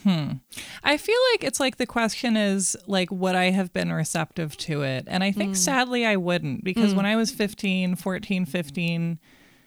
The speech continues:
Speaker 1: sixteen, like, those were my peak years of having my armor up and just being
Speaker 2: Mm.
Speaker 1: like,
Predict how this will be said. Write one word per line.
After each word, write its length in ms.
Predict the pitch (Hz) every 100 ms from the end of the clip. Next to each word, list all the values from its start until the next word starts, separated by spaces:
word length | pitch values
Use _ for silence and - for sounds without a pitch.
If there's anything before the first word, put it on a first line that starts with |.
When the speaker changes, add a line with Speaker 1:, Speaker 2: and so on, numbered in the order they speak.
| _ -
Speaker 1:
sixteen, 800 | - - 175 - - 175 170
like, 200 | 165 165 -
those 220 | 208 233
were 120 | 277
my 180 | 254 214
peak 420 | - 214 190 -
years 400 | 190 170 170 160
of 100 | 160
having 320 | 165 160 160
my 160 | 151 147
armor 420 | 147 143 143 131
up 280 | 123 - 165
and 200 | 160 214
just 200 | 208 196
being 260 | 170 156 -
Speaker 2:
Mm. 60 |
Speaker 1:
like, 340 | 175 151 -